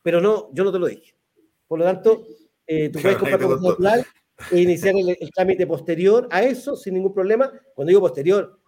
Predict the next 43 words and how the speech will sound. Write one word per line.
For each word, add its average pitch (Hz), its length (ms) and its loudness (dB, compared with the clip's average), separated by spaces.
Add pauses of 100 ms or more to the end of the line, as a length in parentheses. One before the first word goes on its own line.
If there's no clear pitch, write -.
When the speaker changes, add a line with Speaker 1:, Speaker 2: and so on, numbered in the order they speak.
(120)
Speaker 1:
a 120 80 -14
la 110 80 -12
semana, 135 400 -6
a 123 40 -8
dos 123 120 -8
semanas, 147 320 -6
al 147 120 -4
mes, 208 280 -4 (280)
pero 147 160 -8
se 143 120 -10
puede 170 180 -2
hacer 170 160 -6
sin 180 200 -8
ningún 185 140 0
problema, 170 300 -2
no 170 100 -2
necesitas 180 360 -4
hacerlo 190 260 -2
antes. 139 360 -4 (600)
Hay 226 80 -4
personas 240 260 2
que 220 80 -4
me 233 80 0
dicen, 220 260 -4
"Oye, 226 160 -2
pero 214 140 -4
si 165 100 -12
yo 202 80 -4
soy 196 180 -10
ya 196 80 -2
empresa, 208 440 -4
el 165 140 -8
crédito 196 320 0
me 165 80 -2
lo 175 60 0
van 180 120 0
a 165 80 -4
mí 185 80 -4
como 180 160 -2
persona, 185 300 -4
no 180 100 -2
la 196 80 0
empresa". 196 400 -6